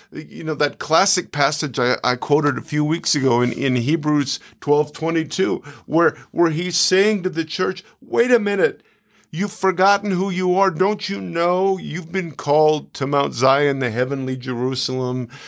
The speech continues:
the church of the firstborn, myriads of angels, et cetera" The, the, again and again, the teachers of the New Testament are calling us to move from life in the flesh,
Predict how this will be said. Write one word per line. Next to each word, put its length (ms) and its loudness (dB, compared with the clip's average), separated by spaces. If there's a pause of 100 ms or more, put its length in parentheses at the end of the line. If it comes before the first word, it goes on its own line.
(120)
the 80 -8
church 320 -2
of 80 -16
the 80 -6
firstborn, 1120 0
myriads 440 2
of 140 2
angels, 420 0
et 140 -2
cetera" 460 0 (420)
The, 180 6 (140)
the, 160 0 (500)
again 500 4
and 120 2
again, 480 0
the 220 -8
teachers 800 -4 (160)
of 160 -2
the 80 0
New 200 0
Testament 640 -4
are 160 -4
calling 540 2
us 140 0
to 180 -4
move 420 4
from 240 -8
life 480 0
in 160 0
the 100 0
flesh, 720 2